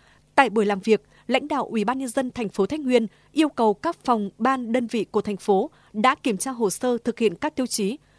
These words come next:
sau đó có những trao đổi, thảo luận, đưa ra những giải pháp, kế hoạch thực hiện những chỉ tiêu chưa đạt và những chỉ tiêu đạt được nhưng ở mức thấp. Từ đó, đề nghị các phòng ban phối hợp chặt chẽ với xã Quyết Thắng, có sự hỗ trợ tích cực hoàn thành các tiêu chí.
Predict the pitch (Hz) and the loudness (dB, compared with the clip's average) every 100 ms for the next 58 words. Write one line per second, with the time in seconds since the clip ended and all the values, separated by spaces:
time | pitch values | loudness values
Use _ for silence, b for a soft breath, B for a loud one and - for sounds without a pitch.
0 | b - - 277 226 208 - 240 220 254 | b -6 0 0 0 -2 0 0 -2 -2
1 | - 254 220 165 - 190 202 - b b | -4 0 0 -2 -4 0 0 0 b b
2 | b 240 254 247 233 208 226 - 190 - | b 2 2 2 -4 -4 -4 -2 -2 -2
3 | 302 - - 220 302 - 220 240 214 180 | -4 -6 4 4 4 -2 -2 0 -2 0
4 | 214 302 - 214 - 240 - 240 208 b | -4 -4 -2 0 0 -2 0 0 0 b
5 | b b 190 247 220 202 240 - 214 - | b b -2 0 0 -2 -4 -2 -2 0
6 | 254 220 220 220 208 - _ 214 240 220 | -2 -2 -2 0 -2 -2 _ 0 0 -2
7 | 170 247 - 311 _ _ b b b b | -4 -4 0 -2 _ _ b b b b
8 | 277 226 202 - 233 233 214 190 349 - | 0 2 0 -2 -2 0 0 -2 -4 -2
9 | 233 214 254 240 220 247 302 - 208 - | -4 -2 -4 -2 0 0 -2 -4 -6 -4
10 | 202 269 208 202 190 - 339 233 202 285 | -4 -2 0 0 -2 -4 -4 -4 -4 -8
11 | b b 254 247 240 202 - - 180 - | b b -2 0 -2 0 0 -2 -2 -4
12 | - 247 - - 240 214 220 196 302 - | 0 0 0 -4 -4 -4 -6 -6 -6 -4
13 | 240 - 202 | -2 -2 -2